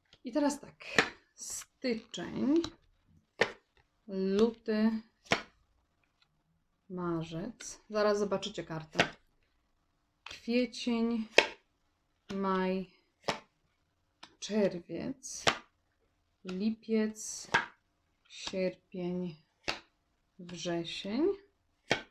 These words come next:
październik, listopad, grudzień.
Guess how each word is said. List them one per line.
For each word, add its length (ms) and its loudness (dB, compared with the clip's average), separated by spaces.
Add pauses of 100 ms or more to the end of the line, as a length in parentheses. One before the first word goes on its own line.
(500)
październik, 1200 2 (640)
listopad, 1160 -6 (1300)
grudzień. 800 6